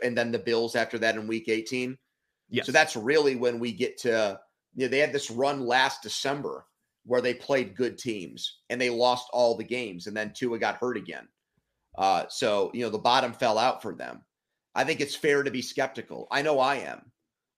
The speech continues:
Speaker 1: Um, I didn't think they'd blow out the Commanders today the way that they did. I thought Washington would get a bump from firing Del Rio and Rivera taking over the play
Speaker 2: <laughs>
Speaker 1: calling.
Speaker 2: Nope.
Speaker 1: And, no, and,
Speaker 2: <laughs>
Speaker 1: and Howell has a way of,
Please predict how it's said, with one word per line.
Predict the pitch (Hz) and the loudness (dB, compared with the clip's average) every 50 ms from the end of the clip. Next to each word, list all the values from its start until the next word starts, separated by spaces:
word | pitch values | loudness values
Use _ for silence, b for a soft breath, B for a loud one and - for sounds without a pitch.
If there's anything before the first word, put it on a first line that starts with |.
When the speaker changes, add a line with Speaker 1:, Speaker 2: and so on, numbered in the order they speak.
| _ | _
Speaker 1:
Um, | - 101 104 101 98 95 90 - | -4 -2 -2 -2 -2 -2 -4 0
I | - 135 151 | 2 2 2
didn't | 170 165 156 143 | 2 0 -4 -6
think | - - 151 139 - | -6 -6 -6 -4 -2
they'd | 143 135 120 - | -2 -2 -2 -2
blow | 131 135 135 131 | 0 2 2 4
out | 131 131 127 - | 4 2 0 -2
the | 123 - - _ | -6 -14 -14 _
Commanders | - - 120 120 117 120 117 131 127 - | -12 -8 -6 -4 -4 -4 -4 -6 -6 -6
today | - 120 120 117 | -6 -4 -4 -4
the | 117 | -4
way | 120 120 120 | -4 -2 -4
that | 120 120 120 | -4 -4 -4
they | 123 107 | -6 -6
did. | 92 85 110 110 120 123 139 - - _ _ _ _ _ _ | -4 -2 -2 0 0 -2 -4 -8 -16 _ _ _ _ _ _
I | - 107 | -6 -4
thought | 123 - 123 - 82 | -2 0 -2 -2 0
Washington | 104 113 120 123 - - 131 123 131 120 120 | 0 0 0 0 -2 -6 -8 -8 -8 -8 -6
would | 120 113 101 | -8 -6 -4
get | 127 117 | -4 -4
a | 110 | -4
bump | 87 - 117 113 113 113 - | -4 -4 -2 -2 -4 -6 -10
from | - 117 107 | -12 -12 -8
firing | - - 113 117 117 110 113 113 107 | -4 0 2 2 2 2 0 -2 -2
Del | 123 120 117 113 | -2 0 0 0
Rio | 107 101 113 117 113 113 110 110 | 0 -2 -2 -2 0 0 -2 -2
and | 107 107 | -2 -4
Rivera | 104 107 - 107 107 107 110 107 | -4 -4 0 0 0 0 0 -2
taking | - 123 113 113 - 110 110 110 | -4 -4 -6 -6 -6 -6 -6 -6
over | 110 107 107 | -4 -4 -6
the | 98 95 | -6 -8
play | - - 113 107 | -4 -2 0 0
Speaker 2:
<laughs> | 104 - | 0 2
Speaker 1:
calling. | - 110 110 110 110 110 107 107 - _ _ _ - | 2 2 2 0 0 -2 -6 -10 -16 _ _ _ -4
Speaker 2:
Nope. | 107 117 147 175 165 - - - | 2 4 4 4 4 2 -4 -6
Speaker 1:
And, | 120 - - - - _ _ - | -6 -6 -8 -10 -16 _ _ -6
no, | 113 127 131 135 135 135 - - | 0 2 4 4 4 2 0 0
and, | 135 147 151 151 151 143 139 143 - - 170 | 2 2 4 2 2 -2 -6 -8 -6 -4 -4
Speaker 2:
<laughs> | 123 - - 220 139 | -4 -2 -2 0 2
Speaker 1:
and | 143 151 139 | 4 4 4
Howell | - 135 131 139 151 151 160 165 156 143 | 6 6 8 8 8 8 6 6 4 4
has | 147 143 143 135 120 135 | 4 2 2 2 0 -4
a | 123 | -4
way | 120 113 127 127 127 131 | -2 -2 -2 0 0 0
of, | 127 127 117 101 - | -2 -2 -4 -6 -12